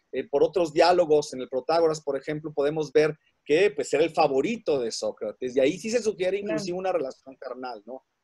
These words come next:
Speaker 1: Sin embargo, eh, bueno, en esos matices también hay diferencias en Platón, ¿no? Creo que, por ejemplo, en el Fedro sí hay una mayor tensión entre estos dos principios que se muestran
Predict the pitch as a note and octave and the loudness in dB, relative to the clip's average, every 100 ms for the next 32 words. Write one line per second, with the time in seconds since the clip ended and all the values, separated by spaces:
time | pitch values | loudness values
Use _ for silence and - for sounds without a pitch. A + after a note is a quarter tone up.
0 | _ _ _ _ - G3 G3+ G#3 B3 A#3+ | _ _ _ _ -12 -6 -4 4 4 4
1 | B3+ A#3 _ _ _ _ _ _ F3 F3 | -4 -6 _ _ _ _ _ _ -4 -2
2 | F3 F3 E3+ E3 G3+ G3+ F#3+ G#3 A3 G#3 | -2 -2 -4 -2 0 0 -2 -2 -2 -4
3 | G3 A3 A3 F3 F3+ G3 G3 G3+ E3+ E3 | -4 -6 0 -2 0 0 -2 -2 0 0
4 | F3 E3+ F3 D#3+ E3+ - A#3+ G#3 C#3+ D3+ | -2 -4 -6 -2 -2 0 0 0 -4 -8
5 | E3 - - - - F#3+ F3 F#3+ F#3 F#3+ | -6 -4 -2 -4 -4 -4 -4 -8 -4 -4
6 | F3+ E3 D3+ G3+ D#3 D#3 G3 _ _ _ | -4 -8 -2 0 2 0 0 _ _ _
7 | _ _ _ - G#3+ G#3+ G#3 A3 A3 - | _ _ _ -12 4 6 6 4 0 -6
8 | F#3 G3 G3+ F#3 D#3 F3 F3+ G#3+ F#3 D#3+ | -8 -4 -2 -2 2 0 4 2 2 -4
9 | G3+ G#3 D#3+ B2+ C3 C3 C#3+ C3+ D3 B2+ | -2 0 0 -4 -12 -2 0 0 -6 -6
10 | B2 - D3+ D3+ D#3 F#3+ F#3 D#3 D#3 C#3+ | -8 -6 -6 -6 -4 -6 -4 -8 -6 -6
11 | D#3+ D#3 D#3+ | -8 -8 -10